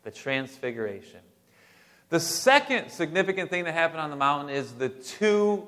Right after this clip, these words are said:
witnesses. Let's go to Luke nine thirty and thirty-one. There were two witnesses with Jesus, two men, talking with him.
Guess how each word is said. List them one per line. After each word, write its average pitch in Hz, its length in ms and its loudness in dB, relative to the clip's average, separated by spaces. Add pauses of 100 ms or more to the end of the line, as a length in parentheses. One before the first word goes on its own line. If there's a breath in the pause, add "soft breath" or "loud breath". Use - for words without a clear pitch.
witnesses. 120 1080 -6
Let's 143 160 -6
go 175 100 4
to 160 60 8
Luke 165 320 4
nine 143 320 2 (120)
thirty 127 420 4 (400)
and 120 160 -12
thirty-one. 113 600 0 (680 soft breath)
There 151 120 6
were 160 140 6
two 269 300 0
witnesses 214 580 4
with 135 200 -4
Jesus, 185 640 -6 (140)
two 214 200 -2
men, 135 280 0 (1300 soft breath)
talking 202 560 8
with 156 200 -2
him. 113 260 0